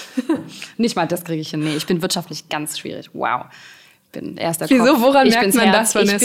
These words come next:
Speaker 2: Ich bin so, ich hab kein, mir ist Geld sowas von wurscht, wirklich.
Speaker 1: Hm.
Speaker 2: Ich bin, ich glaube, man spricht ja auch nicht über Geld, weiß ich auch nicht, warum man das nicht macht. Ich finde, Geld ist was, was, was dich sorgenfrei macht, zumindest in gewisser Weise. Ich muss mir keine Gedanken machen, Gott sei Dank.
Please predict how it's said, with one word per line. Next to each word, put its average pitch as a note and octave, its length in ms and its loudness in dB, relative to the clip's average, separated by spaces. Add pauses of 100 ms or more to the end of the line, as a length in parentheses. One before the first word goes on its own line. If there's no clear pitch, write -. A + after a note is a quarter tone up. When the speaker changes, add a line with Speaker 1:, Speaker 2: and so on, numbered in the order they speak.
Speaker 2:
Ich A#3+ 80 4
bin - 20 2
so, A3 420 -4
ich G3+ 200 -10
hab G#3 160 -12
kein, G#3 280 -8
mir G3+ 120 -6
ist - 180 -8
Geld F#3+ 180 -4
sowas G3 340 -6
von E3+ 200 -8
wurscht, E3 380 -8
wirklich. E3 260 -2
Speaker 1:
Hm. G#3 80 2
Speaker 2:
Ich G3+ 80 -2
bin, G#3 240 0 (340)
ich - 120 -12
glaube, G#3 400 2
man F#3+ 100 0
spricht G#3 260 -6
ja G3+ 100 -2
auch F#3 40 -2
nicht F#3 140 -6
über F#3 100 -6
Geld, F3 340 -6
weiß D#3 200 -10
ich - 100 -12
auch - 100 0
nicht, A3+ 120 -2
warum F#3+ 140 0
man - 20 -4
das F3+ 100 -8
nicht F3+ 80 -6
macht. F#3 220 -6
Ich E3 100 -16
finde, E3 200 -2
Geld E3 260 -8
ist E3 260 -12
was, E3 200 -8
was, - 320 -10
was E3+ 180 -14
dich - 160 -16
sorgenfrei G3 420 -6
macht, F#3+ 240 -8 (160)
zumindest E3+ 480 -2 (160)
in E3 160 -6
gewisser D#3+ 320 -6
Weise. F#3+ 260 -4
Ich F#3 120 -12
muss E3+ 140 -12
mir E3 60 -14
keine E3 160 -10
Gedanken D#3+ 320 -10
machen, F#3 200 -12
Gott F#3+ 100 -14
sei F#3+ 120 -12
Dank. F#3+ 180 -10